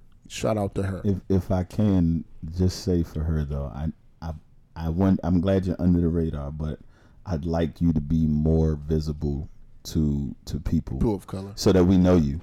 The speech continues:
Speaker 1: Yeah,
Speaker 2: Yeah, if you're,
Speaker 1: word,
Speaker 2: if, especially if you're making a product for people that's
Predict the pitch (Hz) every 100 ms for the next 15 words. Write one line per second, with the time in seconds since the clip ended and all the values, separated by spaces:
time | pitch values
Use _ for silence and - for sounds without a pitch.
0 | - 107 92 90 82 95 92 90 95 -
1 | 127 123 107 90 90 92 90 90 82 -
2 | 90 85 73 - 82 - 85 78 92 85